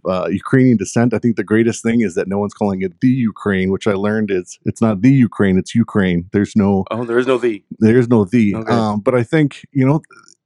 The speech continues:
Speaker 1: today sh-, today should be interesting. You know, it's, it's the ambassador, um, the former ambassador from Ukraine.
Speaker 2: Yeah.
Speaker 1: It, you know, it should be a little bit more interesting than that, but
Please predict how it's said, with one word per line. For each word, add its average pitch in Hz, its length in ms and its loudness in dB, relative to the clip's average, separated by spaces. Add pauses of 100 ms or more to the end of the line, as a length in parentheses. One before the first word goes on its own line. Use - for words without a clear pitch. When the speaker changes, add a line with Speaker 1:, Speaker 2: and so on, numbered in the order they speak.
(160)
Speaker 1:
today 156 400 4
sh-, 135 240 -10 (360)
today 156 220 6
should 160 220 0
be 151 100 6
interesting. 175 580 4 (120)
You 131 80 2
know, 127 160 4
it's, 131 240 0
it's 123 260 0
the 127 100 4
ambassador, 123 680 2 (720)
um, 107 600 0
the - 60 -8
former 135 260 2
ambassador 123 440 0
from 147 220 0
Ukraine. 151 520 0
Speaker 2:
Yeah. 107 200 -2
Speaker 1:
It, - 100 -2
you 127 140 0
know, 110 120 2
it - 120 -6
should 120 180 -2
be 117 380 2
a - 20 -8
little 127 220 2
bit 131 100 0
more 117 220 0
interesting 123 460 -2
than 107 100 4
that, 131 320 2
but 110 180 -2